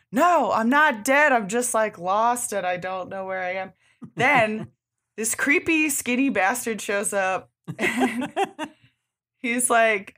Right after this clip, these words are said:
Speaker 1: looking very, like, evil, um, almost like a, he looks like a mad scientist kind of to me. Like, he's got these, like, little round glasses, and he's like, "Hey, you know, it's, oh,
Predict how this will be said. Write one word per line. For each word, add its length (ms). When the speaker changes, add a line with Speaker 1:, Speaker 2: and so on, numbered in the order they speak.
Speaker 1:
looking 520
very, 300
like, 360
evil, 840
um, 680
almost 300
like 160
a, 160
he 100
looks 200
like 140
a 40
mad 340
scientist 600
kind 200
of 120
to 140
me. 220
Like, 260
he's 200
got 240
these, 240
like, 280
little 220
round 360
glasses, 1120
and 120
he's 300
like, 280
"Hey, 560
you 100
know, 320
it's, 420
oh, 480